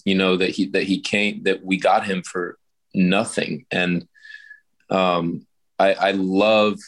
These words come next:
that the Rockets still have John Lucas on the staff, 'cause I, I think, you know, if I, I feel like if, if they hadn't managed to retain him, then I don't know how well Kevin Porter would work out,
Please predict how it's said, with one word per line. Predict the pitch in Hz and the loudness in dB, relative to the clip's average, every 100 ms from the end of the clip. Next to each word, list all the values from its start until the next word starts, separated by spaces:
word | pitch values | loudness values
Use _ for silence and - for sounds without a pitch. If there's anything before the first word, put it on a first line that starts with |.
| - | -10
that | 92 95 - - | -2 -2 -2 -6
the | 87 | 2
Rockets | 92 92 - 85 - - - | 2 2 -2 -8 -8 -10 -8
still | - - 101 92 | -6 -2 0 2
have | 95 87 | 2 0
John | 82 95 90 | 0 0 0
Lucas | 87 82 80 - | -2 -4 -4 -4
on | 87 | -2
the | 90 | -2
staff, | - - - - - _ _ _ _ _ _ - | 0 -2 -2 -8 -20 _ _ _ _ _ _ 0
'cause | 95 87 - - - | 2 2 0 -2 0
I, | 90 87 | 2 4
I | 90 | 0
think, | - 95 95 _ _ _ _ - _ _ _ 98 | 0 -2 -2 _ _ _ _ -20 _ _ _ 0
you | |
know, | 95 90 | 4 4
if | 90 - | 2 0
I, | 98 90 92 | 2 4 2
I | |
feel | - 107 | 2 2
like | 101 95 | 2 0
if, | 95 - - | -4 -4 -6
if | 98 - | -6 0
they | 92 | 0
hadn't | 98 104 104 101 _ | 2 2 2 -2 _
managed | 101 95 101 98 - | -2 0 0 -2 -6
to | 95 | -4
retain | 92 - 104 98 | -4 -2 0 0
him, | 98 98 92 | 0 0 0
then | 90 | 0
I | 92 | 0
don't | 95 95 | 0 0
know | 92 | 0
how | 92 90 | 2 2
well | 90 90 - | 4 0 0
Kevin | 90 85 87 - | -4 -6 -10 -2
Porter | 92 | -2
would | 90 87 | 0 -4
work | 87 90 - | -4 -4 0
out, | 90 85 | 2 2